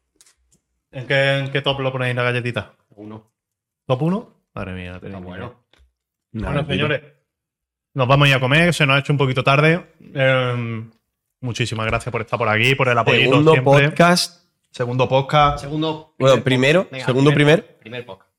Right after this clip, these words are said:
Speaker 2: El, el otro era piloto.
Speaker 1: Es verdad, es verdad. Venga,
Speaker 2: Primer
Speaker 1: vamos a
Speaker 2: podcast.
Speaker 1: decir que este es el
Speaker 2: El episodio
Speaker 1: primer
Speaker 2: uno.
Speaker 1: podcast ya. Eh, señores, sensaciones, feelings, bien, ¿no?
Speaker 2: Muchísimo
Speaker 3: Bastante
Speaker 1: Mejor,
Speaker 3: pillo.
Speaker 1: mejor,
Speaker 2: Sí,
Speaker 1: tío.
Speaker 2: sí.
Speaker 1: Un poquito, un poquito mejor, poquito a poco.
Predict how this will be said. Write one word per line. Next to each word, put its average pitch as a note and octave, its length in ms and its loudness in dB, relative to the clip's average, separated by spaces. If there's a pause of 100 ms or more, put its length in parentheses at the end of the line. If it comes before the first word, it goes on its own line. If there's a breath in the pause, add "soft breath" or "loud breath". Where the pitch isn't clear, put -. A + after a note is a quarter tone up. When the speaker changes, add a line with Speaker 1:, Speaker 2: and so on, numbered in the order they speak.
Speaker 2:
El, A2 160 -18
el A2 100 -14
otro B2+ 200 -12
era A2+ 300 -12
piloto. G2+ 320 -20 (120)
Speaker 1:
Es C3 120 -2
verdad, A#2 260 2
es G#2+ 60 -2
verdad. G#2 240 -2
Venga, G#2+ 220 -4
Speaker 2:
Primer F#2+ 140 -2
Speaker 1:
vamos A#2+ 180 4
a - 40 4
Speaker 2:
podcast. A2+ 180 2
Speaker 1:
decir A#2 120 0
que A#2 80 2
este A#2+ 160 0
es G#2+ 60 2
el G2+ 340 0
Speaker 2:
El F#2+ 60 -6
episodio - 60 -12
Speaker 1:
primer A#2 300 0
Speaker 2:
uno. A2+ 80 -6
Speaker 1:
podcast B2 420 2
ya. C#3 360 0
Eh, G#2+ 640 2
señores, A#2+ 500 -4
sensaciones, C3 680 -4
feelings, D3+ 580 0
bien, B2+ 340 -4
¿no? F3 440 -10
Speaker 2:
Muchísimo A#2 340 -8
Speaker 3:
Bastante B2+ 280 0
Speaker 1:
Mejor, D3 140 0
Speaker 3:
pillo. C3+ 200 2
Speaker 1:
mejor, B2 300 -8
Speaker 2:
Sí, A#2+ 60 -8
Speaker 1:
tío. B2 120 -6
Speaker 2:
sí. A2+ 40 -12
Speaker 1:
Un G#2 60 -12
poquito, A2+ 560 -8
un - 640 -20
poquito B2 280 -8
mejor, A2+ 240 -8
poquito A2 240 -6
a G2+ 60 -8
poco. C#3 360 -6